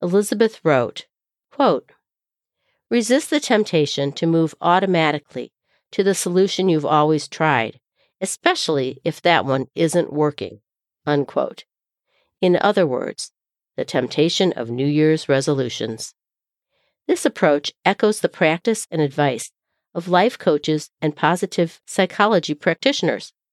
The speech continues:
For true growth and transformation, there is a lot of change in mindset and subsequent actions that has to take place. But that change is doable.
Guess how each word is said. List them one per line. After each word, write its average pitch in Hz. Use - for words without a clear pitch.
For -
true 359
growth 147
and 156
transformation, 147
there 196
is 185
a 165
lot 156
of 175
change 151
in 143
mindset 160
and 170
subsequent 202
actions 143
that 135
has 135
to -
take 147
place. 131
But 220
that 233
change 226
is 233
doable. 170